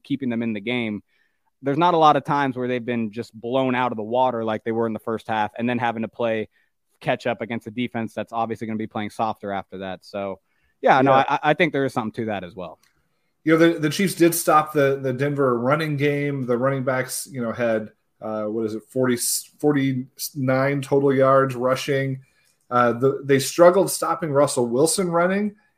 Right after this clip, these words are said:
Speaker 2: and that's sort of a long running theme for the Chiefs, is being able to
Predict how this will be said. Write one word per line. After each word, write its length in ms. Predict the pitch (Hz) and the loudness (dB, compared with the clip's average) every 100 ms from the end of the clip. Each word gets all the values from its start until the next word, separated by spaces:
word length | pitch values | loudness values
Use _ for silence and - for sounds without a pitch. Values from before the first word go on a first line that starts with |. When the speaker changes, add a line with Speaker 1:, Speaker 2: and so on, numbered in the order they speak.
| 127 | -2
Speaker 2:
and 80 | |
that's 160 | 151 156 | 0 2
sort 140 | 240 | 2
of 60 | 240 | 6
a 60 | 147 | 4
long 480 | 123 123 139 143 | 6 6 8 6
running 420 | 135 127 135 131 127 | 4 2 2 0 -4
theme 440 | - 147 147 131 | -6 -4 -4 -4
for 180 | 127 120 | -4 -4
the 140 | 110 | -4
Chiefs, 500 | - - 165 127 - | -6 -2 0 0 -4
is 220 | 120 110 | -4 -6
being 200 | 110 139 | -4 -2
able 260 | 143 127 123 | 0 0 2
to 200 | 117 110 | 0 -2